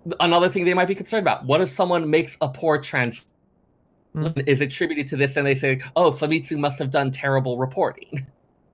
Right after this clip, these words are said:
Speaker 2: Well,
Speaker 1: There's a lot of concerns they might have on it, so just because it's something that's gonna be for the fans doesn't mean that they don't have an interest in it.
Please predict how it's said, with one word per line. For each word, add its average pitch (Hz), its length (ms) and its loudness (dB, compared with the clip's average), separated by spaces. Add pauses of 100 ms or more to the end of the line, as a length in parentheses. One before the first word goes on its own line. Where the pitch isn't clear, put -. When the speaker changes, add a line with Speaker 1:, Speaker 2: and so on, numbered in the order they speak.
(920)
Speaker 2:
Well, 160 180 0 (160)
Speaker 1:
There's 202 220 4
a 180 60 4
lot 196 280 6
of 196 100 2
concerns 156 520 -2
they 156 100 0
might 143 220 2
have 135 260 0
on 117 160 -2
it, 120 140 0
so 127 400 2 (380)
just 180 260 0
because 185 340 0
it's 156 140 -4
something 156 220 0
that's 139 180 -2
gonna 147 220 0
be 135 140 0
for 135 260 0
the 120 80 -2
fans 120 400 -2
doesn't 127 260 0
mean 123 140 -2
that 120 120 -2
they 113 100 -4
don't 110 240 -6
have - 220 -8
an 117 140 -4
interest 135 440 -8
in - 100 -16
it. - 200 -16